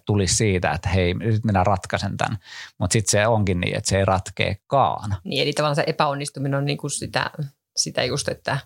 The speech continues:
Speaker 2: se toive ei toteudu
Speaker 1: Niin.
Speaker 2: ja sitten se on, muuttuu siksi painajaiseksi.
Speaker 1: Niin, että me
Speaker 2: Niin,
Speaker 1: ei
Speaker 2: niin.
Speaker 1: päästä niinku eteenpäin
Speaker 2: Niin,
Speaker 1: siitä,
Speaker 2: niin.
Speaker 1: vaan se jää ju-,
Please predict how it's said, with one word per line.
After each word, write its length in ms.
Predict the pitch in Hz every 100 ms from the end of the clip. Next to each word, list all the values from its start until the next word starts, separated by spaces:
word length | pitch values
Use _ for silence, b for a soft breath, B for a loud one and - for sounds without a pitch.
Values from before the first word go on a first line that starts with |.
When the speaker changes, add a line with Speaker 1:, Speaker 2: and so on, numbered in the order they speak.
| _ _
Speaker 2:
se 120 | - 151
toive 240 | 165 151
ei 100 | 139
toteudu 300 | 139 135 131
Speaker 1:
Niin. 220 | 131 147
Speaker 2:
ja 100 | 139
sitten 300 | - 131 127
se 140 | 131 143
on, 120 | 143
muuttuu 420 | 151 147 - 143
siksi 280 | 143 170 151
painajaiseksi. 800 | - 123 98 71 - 123 110 104
Speaker 1:
Niin, 100 | -
että 200 | 104 -
me 80 | 98
Speaker 2:
Niin, 40 |
Speaker 1:
ei 60 | 104
Speaker 2:
niin. 40 |
Speaker 1:
päästä 360 | 113 107 98 98
niinku 240 | 87 87
eteenpäin 500 | 92 90 92 98 80
Speaker 2:
Niin, 60 | 95
Speaker 1:
siitä, 280 | 156 - -
Speaker 2:
niin. 60 |
Speaker 1:
vaan 140 | - 80
se 80 | 92
jää 200 | 82 85
ju-, 160 | -